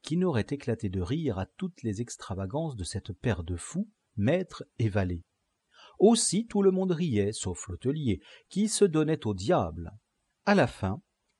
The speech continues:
tant firent le barbier, le curé et Cardenio, qu'ils parvinrent, non sans grand travail, à remettre en son lit Don Quichotte, qui se rendormit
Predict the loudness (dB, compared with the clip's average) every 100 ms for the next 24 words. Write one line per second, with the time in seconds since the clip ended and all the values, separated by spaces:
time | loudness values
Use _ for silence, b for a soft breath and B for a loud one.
0 | _ 4 4 2 0 0 0 -2 -2 -2
1 | 0 0 2 -2 -4 -2 0 0 -2 -4
2 | -8 -6 -4 -2 2 0 -2 _ _ b
3 | b 0 2 6 4 6 4 6 4 2
4 | -4 0 4 4 2 -2 -4 -4 -6 -8
5 | -2 0 2 0 -4 -8 _ 6 8 8
6 | 6 2 -2 -2 0 0 0 0 0 0
7 | 0 -2 0 -2 -4 -6 -4 2 2 4
8 | 2 2 2 0